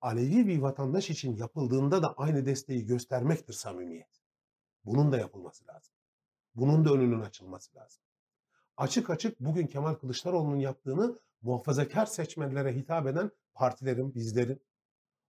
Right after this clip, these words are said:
o liderlerin, o siyasetçilerin de yapması lazım. C H P, Sayın Kılıçdaroğlu ile birlikte özellikle son dönemlerde bir,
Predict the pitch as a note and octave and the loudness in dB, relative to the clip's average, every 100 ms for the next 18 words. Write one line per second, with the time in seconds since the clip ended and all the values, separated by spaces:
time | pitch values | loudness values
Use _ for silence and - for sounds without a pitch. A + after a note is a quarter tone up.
0 | _ D3 D#3 - C3 C#3 B2+ B2+ B2+ C#3+ | _ 0 0 2 2 2 2 0 0 0
1 | D#3+ D#3 D#3 C3 B2+ - G#2+ F#2+ F2 D#2 | 0 0 -2 -2 -6 -10 -12 -10 -12 -12
2 | - _ - _ - - _ _ - _ | -18 _ -20 _ -20 -20 _ _ -20 _
3 | _ _ _ A2 D3+ D3+ D#3 G#3+ A#3+ _ | _ _ _ 2 4 4 4 0 0 _
4 | _ _ _ _ - C3 C#3 B2+ B2+ - | _ _ _ _ 2 4 4 0 -6 -2
5 | F#3 E3+ G#2+ F#2+ _ A2 G#2 F#2+ F#2 - | 2 4 2 -6 _ -10 -8 -6 -10 -10
6 | E3+ A3+ _ _ A#2 C3 C3 A#2 D3+ F3+ | -12 -12 _ _ -4 -4 -4 -8 -4 -2
7 | A#2+ G#2+ G#2 A2 A#2+ F#3+ G#3 _ _ _ | -2 -4 -6 -6 -4 -6 -6 _ _ _
8 | G#2 B2 F3 - | -4 2 2 0